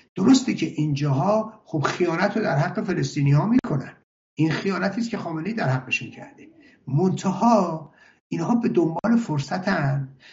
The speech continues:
که دوباره بتونن اون امیال خودشون رو پیش ببرن. کسانی هم که نیروهای اینا هستن، علیرغم که به خدعه اینها واقفن، علیرغم که به خیانت اینها واقفن،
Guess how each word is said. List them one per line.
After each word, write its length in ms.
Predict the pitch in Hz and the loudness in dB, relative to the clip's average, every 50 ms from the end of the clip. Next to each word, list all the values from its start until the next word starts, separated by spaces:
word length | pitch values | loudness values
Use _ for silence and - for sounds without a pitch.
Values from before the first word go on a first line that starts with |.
| - _ - | -20 _ -6
که 100 | - 160 | -4 -4
دوباره 1120 | 135 - - - 185 185 - 180 175 175 165 165 165 175 190 196 202 208 214 220 202 - - - _ - 139 135 | -4 -2 2 4 4 6 6 4 0 0 -2 -4 -2 -2 0 0 0 0 0 -2 -4 -8 -12 -20 _ -10 -4 0
بتونن 840 | 196 233 233 - - 185 180 170 165 160 156 160 170 165 160 - - - - - _ _ _ - - _ - - | 2 2 2 0 -2 -4 -4 -2 -2 -2 -2 -2 -4 -6 -8 -12 -12 -16 -20 -20 _ _ _ -20 -20 _ -10 -2
اون 360 | - 208 233 233 254 247 - - | 2 4 4 4 4 0 -4 -4
امیال 420 | - 170 170 170 160 160 156 151 147 | -2 -2 0 2 2 2 2 0 0
خودشون 420 | 139 - 196 208 - - 214 196 | -2 -4 -4 -4 -4 -4 -2 -2
رو 60 | 202 | -2
پیش 300 | 196 - - - - - | -4 -2 -4 -4 -4 -4
ببرن. 280 | 147 135 - - - - _ _ - - - - | -8 -10 -12 -14 -16 -18 _ _ -14 -8 -4 -2
کسانی 380 | 196 185 - 214 233 269 285 | -2 0 2 2 4 6 6
هم 180 | 285 277 262 247 | 8 8 6 6
که 100 | 247 262 | 6 6
نیروهای 600 | 254 233 226 202 202 196 190 185 - 220 262 262 | 6 6 4 4 2 2 2 2 2 2 2 2
اینا 260 | 247 - 165 156 143 | 2 0 -2 -4 -4
هستن، 440 | 127 123 120 - - - 120 107 - - _ _ _ _ _ _ _ _ _ - - - - - | -6 -6 -8 -12 -14 -14 -14 -16 -16 -20 _ _ _ _ _ _ _ _ _ -20 -20 -16 -8 -4
علیرغم 640 | - 190 208 220 208 208 226 240 247 247 269 294 | 2 4 4 4 4 4 2 0 0 0 0 0
که 160 | 262 - 269 254 | 2 2 2 2
به 180 | 233 - 196 | 0 0 -4
خدعه 400 | - - - 196 180 - - 262 | -4 0 0 0 0 2 2 2
اینها 380 | 262 254 214 202 190 190 220 226 | 2 2 2 0 -2 -2 -2 -2
واقفن، 600 | 196 196 180 165 - - 226 226 - - - - - _ _ _ - _ _ - | -2 -2 -2 -2 -4 -4 -6 -6 -6 -8 -10 -10 -18 _ _ _ -20 _ _ -2
علیرغم 540 | 190 190 202 196 196 226 233 233 262 269 254 | 2 2 2 4 2 2 0 2 2 2 2
که 80 | 233 | 2
به 80 | 240 233 | 0 -2
خیانت 540 | 226 - 190 190 185 185 196 254 262 - 233 | -2 -2 0 0 2 2 2 2 0 0 -2
اینها 320 | 190 175 147 135 147 143 | -4 -4 -4 -4 -4 -4
واقفن، 760 | 139 143 147 139 131 139 135 - - 180 196 202 202 202 196 | -4 -2 -4 -4 -4 -4 -6 -6 -2 0 0 2 2 0 -2